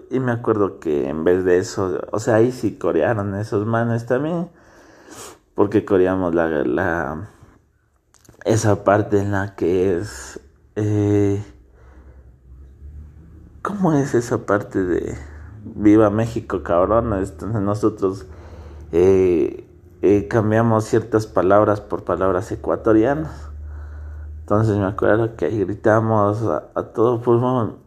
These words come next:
"¡Viva el Ecuador, cabrones!". Igual, pues, chuta, y,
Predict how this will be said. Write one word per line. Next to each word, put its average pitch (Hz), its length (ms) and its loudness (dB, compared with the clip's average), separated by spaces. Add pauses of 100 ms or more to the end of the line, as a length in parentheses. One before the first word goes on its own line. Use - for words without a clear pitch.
(120)
"¡Viva 120 400 0
el 110 140 4
Ecuador, 107 720 2
cabrones!". 101 680 -2
Igual, 117 380 0
pues, 107 400 -4
chuta, 113 380 0
y, 104 420 -4